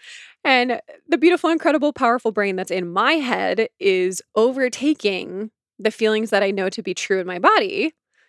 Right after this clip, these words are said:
You know, in my body, I feel incredibly safe. I feel incredibly successful and abundant and all the things. Like, self-sourcing all of those things is a key to,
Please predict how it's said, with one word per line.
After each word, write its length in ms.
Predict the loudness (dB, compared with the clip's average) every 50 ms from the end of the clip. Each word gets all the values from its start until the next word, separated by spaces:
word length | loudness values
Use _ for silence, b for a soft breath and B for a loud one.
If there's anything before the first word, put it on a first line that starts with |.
| _ _ _
You 100 | -6 -2
know, 160 | -2 -2 -2 -2 -8 _ _
in 200 | 0 0 2 2
my 260 | 0 0 0 -2 0
body, 560 | 2 2 2 2 2 0 -2 -2 -4 -4 -6 -6 _ _ _ _ _
I 100 | -4 -4
feel 280 | -4 -4 -2 0 0 0
incredibly 640 | -2 -4 -8 -8 -4 -2 0 0 0 0 -2 -8 -8
safe. 640 | -8 -6 -4 -4 -4 -4 -6 -10 -12 -18 -20 -20 -20 _ _
I 140 | -2 -2 -2
feel 220 | 0 0 -2 -2
incredibly 560 | -2 -4 -8 -8 -4 -4 -4 -2 -2 -2 -2
successful 760 | -4 -4 -6 -6 -8 -4 -6 -6 -6 -6 -8 -8 -6 -4 -4 -4
and 80 | -4 -6
abundant 480 | -6 -2 -2 -4 -2 0 -2 -4 -4 -6
and 80 | -10 -8
all 180 | -4 -4 -2
the 120 | -2 -4 -8
things. 520 | -8 -8 -8 -8 -10 -12 -12 -14 -8 -6
Like, 220 | -4 -4 -4 -4
self-sourcing 680 | -6 -4 -2 -2 -2 -2 -2 0 0 0 0 0 -4 -4
all 140 | -2 -2 -2
of 80 | -2 -2
those 200 | -2 -4 -4 -4
things 320 | -4 -4 -2 -2 -4 -4
is 120 | -4 -6 -6
a 60 | -8
key 280 | -8 -6 -4 -2 0
to, 240 | 0 2 2 0 0